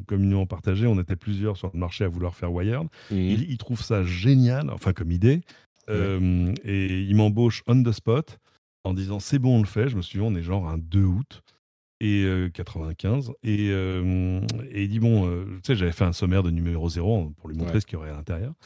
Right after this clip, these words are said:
Speaker 1: Et dans, dans le numéro zéro, j'avais dit, on ferait un reportage sur, euh, sur, euh, def con, la conférence des hackers à Las Vegas, qui était à sa
Speaker 2: Mm.
Speaker 1: deuxième ou troisième édition.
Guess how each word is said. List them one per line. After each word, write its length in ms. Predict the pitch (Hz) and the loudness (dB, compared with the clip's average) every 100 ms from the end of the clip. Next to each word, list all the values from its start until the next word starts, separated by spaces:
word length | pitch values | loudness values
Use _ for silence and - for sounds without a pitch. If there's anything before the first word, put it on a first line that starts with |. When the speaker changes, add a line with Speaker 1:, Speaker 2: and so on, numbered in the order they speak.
| _ - _ _ | _ -20 _ _
Speaker 1:
Et 140 | 92 90 | -4 -2
dans, 540 | 92 104 101 98 95 | 2 4 6 4 2
dans 240 | 92 95 95 | 2 2 4
le 40 | |
numéro 360 | 104 113 104 95 | 6 4 2 0
zéro, 320 | 90 92 131 | -2 -2 0
j'avais 220 | 95 85 | 0 -2
dit, 180 | 87 120 | -2 -2
on 100 | 90 | -2
ferait 160 | - | -4
un 80 | 90 | -6
reportage 540 | 82 - - 110 117 - | -6 -10 -6 -2 -2 -4
sur, 240 | 95 90 | -8 -6
euh, 180 | 85 85 | -8 -10
sur, 300 | - 95 87 | -12 -12 -8
euh, 160 | 85 85 | -8 -4
def 160 | 110 | -6
con, 160 | - 220 | -2 -2
la 140 | 107 | -2
conférence 440 | 87 85 90 90 87 | -2 -6 -4 -4 -2
des 80 | |
hackers 400 | 87 90 160 131 101 | -4 -4 -4 -4 -4
à 40 | |
Las 180 | 90 90 | -6 -6
Vegas, 300 | 127 185 151 | -6 -6 -6
qui 60 | 95 | -8
était 140 | 92 | -6
à 80 | 87 | -4
sa 160 | 98 | -2
Speaker 2:
Mm. 60 | 90 | -2
Speaker 1:
deuxième 380 | 98 92 113 104 | -2 -2 0 0
ou 40 | |
troisième 380 | 95 87 90 90 | -2 -6 -6 -4
édition. 420 | 90 98 - 233 | -4 -10 -14 -16